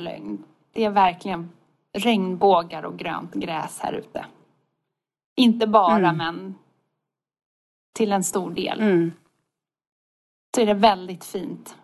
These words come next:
Speaker 1: eh, på den här sidan.
Speaker 2: Vad skulle du säga om du hade levt i ett väldigt lyckligt äktenskap och du upptäckte att det här inte var,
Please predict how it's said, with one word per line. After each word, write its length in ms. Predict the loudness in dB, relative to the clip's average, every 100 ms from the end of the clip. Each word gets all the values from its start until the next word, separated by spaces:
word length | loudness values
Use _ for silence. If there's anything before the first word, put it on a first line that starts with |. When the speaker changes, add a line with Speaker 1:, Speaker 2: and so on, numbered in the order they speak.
| -12
Speaker 1:
eh, 240 | -10 -8
på 140 | -4
den 100 | -4
här 120 | -4 -8
sidan. 380 | -10 -12 -12 -14 _ _ _ _ _ _ _ _ _ _
Speaker 2:
Vad 160 | 2 2
skulle 200 | 2 -2
du 120 | -2
säga 300 | 2 4 6
om 100 | 4
du 100 | 2
hade 160 | 2 2
levt 300 | 2 2 0
i 40 |
ett 80 | -2
väldigt 300 | 0 0 0
lyckligt 380 | -4 -2 -4 -2
äktenskap 760 | -2 -4 -8 -6 0 2 2 -2 _ _ _ _ _
och 180 | 0 0
du 100 | 0
upptäckte 580 | -4 -4 -4 -4 -2 -2
att 120 | -4
det 120 | -2 0
här 180 | 2
inte 240 | 0 -2 -2
var, 380 | 2 2 2